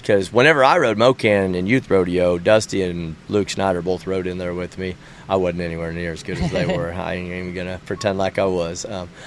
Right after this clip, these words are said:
Speaker 1: but, I mean, heck, it was stacked. Will Lowe, the
Speaker 2: Oh, yeah.
Speaker 1: he was riding in there. I couldn't even tell you how many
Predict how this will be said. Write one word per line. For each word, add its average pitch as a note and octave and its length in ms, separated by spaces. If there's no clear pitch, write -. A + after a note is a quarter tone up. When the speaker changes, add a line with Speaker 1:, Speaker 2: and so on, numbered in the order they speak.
Speaker 1:
but, E3 100
I F3 60
mean, C3+ 180
heck, C3+ 240
it C3 60
was C2+ 140
stacked. A#2+ 360
Will G#2+ 240
Lowe, G#2 340
the F2 360
Speaker 2:
Oh, A#3+ 100
yeah. B3+ 240
Speaker 1:
he A2 200
was A2 180
riding G#2+ 320
in G#2 180
there. G2+ 360
I A#2 160
couldn't A#2 160
even A2 160
tell B2+ 180
you G#2+ 120
how F#2+ 120
many F#2 400